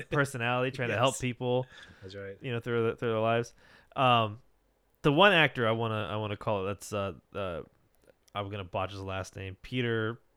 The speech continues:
Speaker 2: just something ski. Sorry, I'm not, I'm, I'm not even gonna try to attempt to, but he played Harlan, the co-, the coworker, the guy who was helping him, helping
Speaker 1: Yeah.
Speaker 2: Max,
Speaker 1: Patron.
Speaker 2: uh, yeah,
Speaker 1: The
Speaker 2: helping him
Speaker 1: Patron guy.
Speaker 2: pirate, um,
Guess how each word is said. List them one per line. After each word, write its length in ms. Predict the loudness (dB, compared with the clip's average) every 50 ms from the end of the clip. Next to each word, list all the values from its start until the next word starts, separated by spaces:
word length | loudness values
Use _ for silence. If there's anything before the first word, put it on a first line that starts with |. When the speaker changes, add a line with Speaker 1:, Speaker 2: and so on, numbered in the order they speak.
| _ -12
Speaker 2:
just 180 | -10 -10 -6 -4
something 240 | -4 -4 -4 -6
ski. 340 | -12 -14 -12 -10 -10 -10 -12 -14 _
Sorry, 260 | -8 -4 -2 -2 -2 -2
I'm 60 | -4
not, 200 | -4 -4 -4 -4 -6
I'm, 80 | -8
I'm 160 | -8 -8 -6 -4
not 140 | -4 -4
even 100 | -4 -4
gonna 180 | -4 -6 -6 -6
try 320 | -6 -6 -4 -2 0 0
to 60 | 0 -2
attempt 220 | -4 -6 -10 -8
to, 60 | -6 -4
but 60 | -2
he 80 | 0
played 200 | 2 2 2 2
Harlan, 420 | 2 2 2 2 2 0 -2 -6 -10
the 60 | -12
co-, 360 | -10 -8 -6 -6 -6 -6 -8 -10
the 80 | -12 -8
coworker, 400 | -4 -4 -2 -2 -2 -4 -6 -6
the 80 | -6
guy 80 | -4 -4
who 60 | -6
was 140 | -6 -8 -10 -12
helping 300 | -12 -10 -10 -10 -12 -12
him, 80 | -14 -14 -6
helping 420 | -4 -4 -2 -2 -4 -6 -6 -8 -10 -14 -16 -14
Speaker 1:
Yeah. 80 | -14 -12 -14 -14 -14 -12 -6 0
Speaker 2:
Max, 400 | 2 4 4 4 2 -2 -6 -12 -16 _ _ -20 -20 _ -10
Speaker 1:
Patron. 100 | -4 -2
Speaker 2:
uh, 140 | 0 0 -2 -2 -8 _
yeah, 160 | -8 -6 -4 0
Speaker 1:
The 60 | 2
Speaker 2:
helping 180 | 2 2 2 0 -2
him 0 |
Speaker 1:
Patron 240 | -4 -4 -6 -6
guy. 260 | -6 -8 -10 -10 -10 -4 2
Speaker 2:
pirate, 500 | 6 6 8 8 6 6 4 2 0 -4 -8 -16 _ _ _ _ -6
um, 400 | -4 -2 0 0 -2 -4 -6 -10